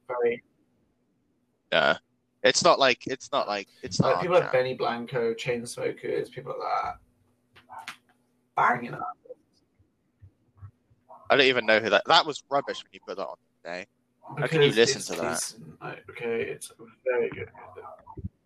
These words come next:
Speaker 1: It's
Speaker 2: It's not, it's just trash. Oh, I like Juice world. I mean,
Speaker 1: Like
Speaker 2: I, I liked Juice world. I can't listen to him anymore because,
Speaker 1: Oh, yeah,
Speaker 2: like,
Speaker 1: okay.
Speaker 2: s-,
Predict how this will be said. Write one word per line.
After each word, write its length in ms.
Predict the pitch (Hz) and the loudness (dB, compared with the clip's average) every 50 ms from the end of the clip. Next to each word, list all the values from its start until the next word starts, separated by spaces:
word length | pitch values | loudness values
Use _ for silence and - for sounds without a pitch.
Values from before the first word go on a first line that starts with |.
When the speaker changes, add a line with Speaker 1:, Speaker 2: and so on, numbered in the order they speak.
| _ _ _ _ _ - | _ _ _ _ _ -20
Speaker 1:
It's 260 | - - - - - - | -14 -12 -10 -10 -10 -8
Speaker 2:
It's 180 | - - - - | -4 -4 -2 2
not, 260 | 123 113 95 82 - | 4 4 6 4 4
it's 160 | - - - | 0 -6 -6
just 220 | - - - - - _ _ _ _ _ _ _ _ | -4 -4 -4 -4 -6 _ _ _ _ _ _ _ _
trash. 800 | - - - 104 110 110 87 85 80 90 - - - - - - _ _ _ _ _ _ _ _ _ _ _ _ _ _ _ _ _ _ _ _ _ _ _ _ _ _ _ _ _ _ _ _ - | -8 -8 0 2 2 4 4 2 -2 -4 -8 -10 -12 -12 -12 -14 _ _ _ _ _ _ _ _ _ _ _ _ _ _ _ _ _ _ _ _ _ _ _ _ _ _ _ _ _ _ _ _ 6
Oh, 80 | 139 | 8
I 40 | 143 | 8
like 180 | 170 175 135 - | 8 8 4 0
Juice 220 | 151 151 - - | -6 -6 -6 -4
world. 200 | 117 101 85 76 - _ _ _ _ _ _ _ _ _ _ _ _ _ _ _ _ _ _ _ _ _ _ _ _ - | -6 -6 -6 -8 -12 _ _ _ _ _ _ _ _ _ _ _ _ _ _ _ _ _ _ _ _ _ _ _ _ -2
I 60 | - 120 | 2 4
mean, 220 | 120 120 113 110 - - | 4 4 2 0 -2 2
Speaker 1:
Like 180 | 107 113 107 107 - - | 4 4 4 2 4 4
Speaker 2:
I, 40 | 104 | 4
I 40 | 110 | 6
liked 280 | 113 113 101 - - | 6 4 4 0 -8
Juice 200 | - 107 - - | -8 -8 -6 -2
world. 120 | 98 92 104 | 2 4 4
I 60 | 120 | 4
can't 200 | - 170 165 131 | 6 4 2 4
listen 200 | 143 143 - 147 | 2 0 0 -2
to 160 | - 160 151 | 0 0 0
him 100 | 139 135 | 0 0
anymore 380 | 131 135 123 120 123 127 139 - | 0 -2 -2 -2 -2 -2 -2 -2
because, 380 | 117 - - 117 107 104 - - _ _ _ _ _ _ _ - | -6 -8 -8 -8 -8 -8 -10 -14 _ _ _ _ _ _ _ 4
Speaker 1:
Oh, 120 | - - | 6 6
yeah, 60 | - - - _ - | 6 6 4 _ 8
Speaker 2:
like, 120 | 110 104 - | 8 8 8
Speaker 1:
okay. 60 | - - - | 6 4 2
Speaker 2:
s-, 140 | - - | -2 -4